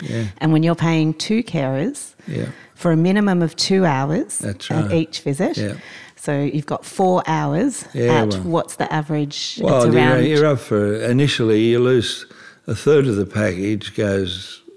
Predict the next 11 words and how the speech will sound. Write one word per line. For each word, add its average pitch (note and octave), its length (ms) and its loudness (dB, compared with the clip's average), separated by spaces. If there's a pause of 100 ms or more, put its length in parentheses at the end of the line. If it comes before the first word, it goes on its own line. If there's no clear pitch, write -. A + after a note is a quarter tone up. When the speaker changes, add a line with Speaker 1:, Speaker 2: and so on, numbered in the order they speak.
(120)
Speaker 2:
In D#3+ 160 -2
Speaker 1:
straight, - 200 -4
Speaker 2:
administration. B2 580 0
Speaker 1:
straight G#2+ 300 0
to G2+ 220 -4
the F#2 300 -4
administration, G2+ 920 -6 (880)
to G2+ 140 0
Genu, G2+ 540 0
the F2 120 -6
provider. F#2 640 -4